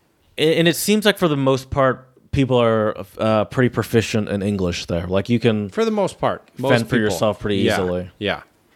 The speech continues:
Speaker 2: Most people.
Speaker 1: Okay.
Speaker 2: I would say so.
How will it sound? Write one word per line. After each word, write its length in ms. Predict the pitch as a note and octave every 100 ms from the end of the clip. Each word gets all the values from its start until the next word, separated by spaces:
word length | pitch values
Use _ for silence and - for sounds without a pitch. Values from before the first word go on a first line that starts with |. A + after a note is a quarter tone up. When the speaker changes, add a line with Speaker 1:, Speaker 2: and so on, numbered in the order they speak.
| _ _ _ _ -
Speaker 2:
Most 300 | A2 G#2 -
people. 280 | G2 E2 D#3+
Speaker 1:
Okay. 260 | E3+ C3+ C#3+
Speaker 2:
I 100 | G2
would 160 | F#2 F2
say 160 | F2+
so. 300 | E2 - D2+